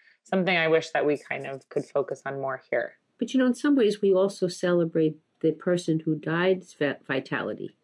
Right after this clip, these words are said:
Speaker 1: Yes, of
Speaker 2: Like,
Speaker 1: course.
Speaker 2: you know, you think of them in their vitality and in their best and in their life and the energy that they had and the spirit that they brought to their life. So that makes a lot of sense to celebrate that.
Speaker 1: Definitely.
Speaker 2: Yeah.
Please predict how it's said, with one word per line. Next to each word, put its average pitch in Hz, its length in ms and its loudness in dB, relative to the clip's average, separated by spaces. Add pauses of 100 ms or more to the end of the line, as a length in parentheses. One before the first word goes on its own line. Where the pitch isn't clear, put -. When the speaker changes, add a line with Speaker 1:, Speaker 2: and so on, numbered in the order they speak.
(120)
Speaker 1:
Yes, 190 500 2
of 185 80 0
Speaker 2:
Like, 151 140 2
Speaker 1:
course. 247 220 4
Speaker 2:
you 175 60 6
know, 165 80 4
you 160 140 4
think 180 260 0
of 170 140 0
them 160 420 0
in 202 200 4
their 233 120 4
vitality 143 720 -6
and 147 160 -4
in 160 160 0
their 165 160 2
best 143 460 -4
and 156 160 0
in 156 100 0
their 156 140 0
life 143 440 -2
and 147 300 -2 (400)
the 156 220 2
energy 151 420 2
that 147 160 0
they 147 140 0
had 139 400 -2
and 139 160 0
the 143 60 -2
spirit 151 420 0
that 143 120 -2
they 139 100 0
brought 139 260 -2
to 139 80 -4
their 127 180 -2
life. 135 260 -4
So 139 340 -2 (720)
that 160 200 -2
makes 156 200 -2
a 147 40 2
lot 143 140 2
of 143 100 -4
sense 143 300 -2
to - 100 -8
celebrate 139 480 -4
that. 202 140 2
Speaker 1:
Definitely. 185 560 -8
Speaker 2:
Yeah. 147 200 0